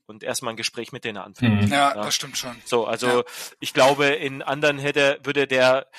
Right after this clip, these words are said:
Speaker 1: den Bataillonskommandeur fragen, „Ja, wa-, wie geht's Ihren Mannschaften?“ Der Bataillonskommandeur würde den Chef fragen, „Ja, wie geht's deinen
Speaker 3: Ja.
Speaker 1: Mannschaften?“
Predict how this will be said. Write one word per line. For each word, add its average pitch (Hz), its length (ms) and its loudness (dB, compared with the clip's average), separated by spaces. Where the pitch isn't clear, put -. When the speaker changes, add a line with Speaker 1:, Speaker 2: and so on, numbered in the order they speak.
Speaker 1:
den 127 340 -2
Bataillonskommandeur 131 960 0
fragen, 147 540 2
„Ja, 139 260 2
wa-, 147 220 2
wie 139 100 -10
geht's 143 180 -2
Ihren 135 160 -2
Mannschaften?“ 143 440 -2
Der 120 60 -4
Bataillonskommandeur 131 800 -4
würde 127 180 -6
den 117 120 -10
Chef 160 220 -2
fragen, 123 260 0
„Ja, 127 140 -2
wie 135 60 -6
geht's 139 180 -4
deinen 127 140 0
Speaker 3:
Ja. 135 80 2
Speaker 1:
Mannschaften?“ 156 460 -4